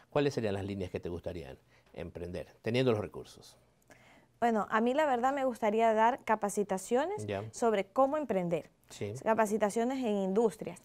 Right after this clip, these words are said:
Speaker 1: Ah, muy
Speaker 2: Por
Speaker 1: bien.
Speaker 2: ejemplo, que sirva para el desarrollo, que sea un emprendimiento útil tanto para mí como para los demás.
Speaker 1: Claro.
Speaker 2: Puede ser en la línea de lácteos, como ya lo pronuncié,
Speaker 1: Ya.
Speaker 2: en la línea de cárnicos, en la
Speaker 1: También.
Speaker 2: indu-, en la industria química,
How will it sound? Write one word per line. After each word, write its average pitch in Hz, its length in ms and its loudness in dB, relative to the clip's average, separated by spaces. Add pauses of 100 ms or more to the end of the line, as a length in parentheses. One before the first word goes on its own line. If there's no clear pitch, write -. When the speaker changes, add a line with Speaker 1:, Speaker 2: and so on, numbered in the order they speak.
(100)
Speaker 1:
Ah, 104 180 -4
muy 202 100 -4
Speaker 2:
Por 220 80 4
Speaker 1:
bien. 226 80 2
Speaker 2:
ejemplo, 247 180 0
que 208 100 0
sirva 226 260 2
para 247 180 2
el 240 80 4
desarrollo, 196 520 4
que 180 120 -2
sea 208 240 4
un 226 80 2
emprendimiento 214 840 0
útil 302 400 2
tanto 208 280 2
para 190 220 4
mí 240 160 0
como 330 220 2
para 196 200 0
los 175 160 -2
demás. 170 420 -2
Speaker 1:
Claro. 110 320 -4 (100)
Speaker 2:
Puede 240 300 2
ser 240 340 2
en 202 140 0
la 196 100 0
línea 220 340 2
de 185 120 2
lácteos, 196 340 2
como 202 160 -4
ya 185 100 4
lo 190 120 4
pronuncié, 190 580 0 (140)
Speaker 1:
Ya. 104 140 -6
Speaker 2:
en 202 200 2
la 196 100 -2
línea 208 320 0
de 190 140 2
cárnicos, 294 600 0
en - 80 -16
la - 60 -4
Speaker 1:
También. 196 320 2
Speaker 2:
indu-, 190 220 -2
en 202 160 -2
la 190 80 0
industria 196 400 0
química, 247 520 0